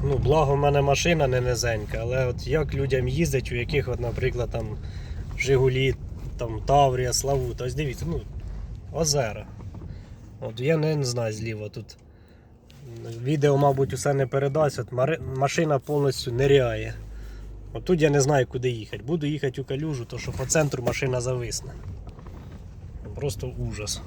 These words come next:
От я див-, дивлюся, от, ну, на уровні з, із дверима, а, от, уровень асфальта.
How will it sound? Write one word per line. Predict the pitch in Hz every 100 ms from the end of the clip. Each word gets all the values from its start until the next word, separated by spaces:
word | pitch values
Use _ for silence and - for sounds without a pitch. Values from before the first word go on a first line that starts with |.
| -
От | 123
я | 135
див-, | 127 135 - - - - - - - - -
дивлюся, | 123 139 160 196 - 131
от, | 127 - - - - - - - - -
ну, | 156
на | 139 147
уровні | 160 160 147 147 147
з, | - - - - - - -
із | 135 127
дверима, | 127 143 160 180 143 120 - - - - - - - - - - - - - - 120
а, | 110 110
от, | 123 127 - - - - - - - - - - - - -
уровень | 139 139 131 127
асфальта. | 131 - 123 120 104 123